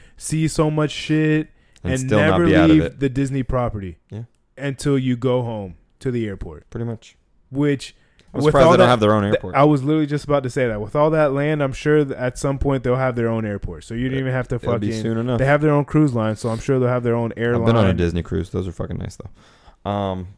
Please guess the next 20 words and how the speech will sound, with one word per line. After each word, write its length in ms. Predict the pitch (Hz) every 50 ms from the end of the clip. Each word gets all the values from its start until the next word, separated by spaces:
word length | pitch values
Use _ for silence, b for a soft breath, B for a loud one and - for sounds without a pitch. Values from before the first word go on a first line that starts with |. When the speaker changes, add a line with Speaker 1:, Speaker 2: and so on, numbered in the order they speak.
| - _ -
Speaker 2:
but, 300 | - 98 95 95 - - -
yeah, 120 | 120 117
Speaker 1:
That's 120 | - - 135
where 80 | 127
the 80 | 113 107
mind 160 | 107 110 139
Speaker 2:
Disney's 260 | 147 143 143 135 127 107
Speaker 1:
control 100 | 107 101 -
Speaker 2:
gotta 280 | - 104 110 113 113 110
Speaker 1:
starts. 40 | 98
Speaker 2:
be 80 | 95 87
evil. 460 | 76 90 101 104 92 87 80 - - b b b b b b -
I 60 | 104
mean, 220 | 107 110 110 107 -
for 180 | - 107 113
instance, 380 | 113 110 - - 98 95 87 - _
it, 140 | - 104 - - _ -
like 280 | - 104 101 - - -
we 80 | 101
said 300 | - - 95 87 82 -